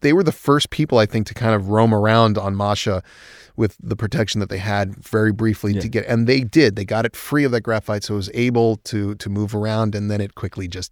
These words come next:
Speaker 1: died
Speaker 2: Just
Speaker 1: because of the radiation.
Speaker 2: Right. And did it sit up there for the duration? Is it still there? Did they get it off the roof?
Speaker 1: They got it off the roof. They put it in a, uh, one of the many sort of collections of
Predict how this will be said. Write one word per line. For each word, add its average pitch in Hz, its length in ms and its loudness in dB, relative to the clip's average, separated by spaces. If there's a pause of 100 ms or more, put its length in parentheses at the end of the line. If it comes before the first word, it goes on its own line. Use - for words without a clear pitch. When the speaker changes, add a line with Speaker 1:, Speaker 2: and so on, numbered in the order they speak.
(100)
Speaker 1:
died - 360 -14 (360)
Speaker 2:
Just - 340 -2
Speaker 1:
because 101 240 -2
of 107 120 -4
the 123 80 -2
radiation. 107 640 -4
Speaker 2:
Right. 101 60 -12 (460)
And 117 140 2
did 113 140 6
it 104 100 0
sit 117 260 0
up 123 140 2
there 123 220 2
for 107 120 -6
the 101 80 -4
duration? 98 400 -2
Is 95 140 -6
it - 100 -10
still 110 300 -2
there? 117 240 0
Did 104 80 -4
they 87 80 -4
get 95 140 -4
it 95 40 -2
off 95 160 -4
the 85 80 -8
roof? 104 180 -2
Speaker 1:
They 127 80 2
got 127 140 6
it 123 60 4
off 160 140 4
the 233 80 2
roof. 160 480 4
They 120 160 2
put 156 260 0
it - 380 0
in 131 240 0
a, 117 520 -2 (300)
uh, 107 220 -2
one 123 320 4
of 127 80 2
the 117 80 0
many 120 560 4 (240)
sort 123 340 0
of 110 240 -2
collections 123 760 0
of 107 440 -2